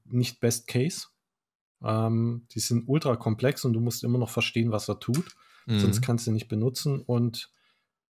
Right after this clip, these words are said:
Speaker 1: ähm, das habe ich irgendwie mal eine Woche ausprobiert und dachte mir, ich komme damit gar nicht zur Rande. Vor allem, A, lerne ich dann auch gar nichts draus. Äh, und zum Zweiten haben die Sachen halt teilweise echt sehr, sehr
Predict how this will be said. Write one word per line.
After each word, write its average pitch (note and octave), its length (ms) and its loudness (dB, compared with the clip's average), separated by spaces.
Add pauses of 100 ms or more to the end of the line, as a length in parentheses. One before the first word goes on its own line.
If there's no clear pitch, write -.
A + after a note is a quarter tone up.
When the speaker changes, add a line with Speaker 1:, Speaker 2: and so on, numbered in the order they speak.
(100)
Speaker 1:
ähm, A2+ 460 0
das - 180 -4
habe B2 140 2
ich B2 80 -6
irgendwie A#2+ 440 0
mal A2+ 200 0
eine A2+ 160 0
Woche C3 280 0
ausprobiert B2+ 580 -2
und A2+ 100 -2
dachte A2 240 -2
mir, A#2 80 2
ich A2 140 -6
komme B2 160 2
damit A#2 280 -2
gar A#2+ 240 0
nicht C#3+ 180 -4
zur G#2 180 -4
Rande. B2+ 400 0
Vor - 160 0
allem, A#2 320 0
A, A#2 180 2
lerne A#2 280 0
ich B2 80 -6
dann A#2 160 -2
auch A#2 140 -4
gar A#2+ 160 0
nichts - 220 -6
draus. C3+ 400 -4 (1040)
Äh, A2+ 240 2
und A#2 240 0
zum A2+ 160 -2
Zweiten A2 360 0
haben A2+ 140 2
die G#2+ 120 -4
Sachen G#2+ 420 -2
halt G#2+ 240 -4
teilweise G#2 500 -2
echt - 220 -8
sehr, G#2 360 0
sehr G#2 380 -4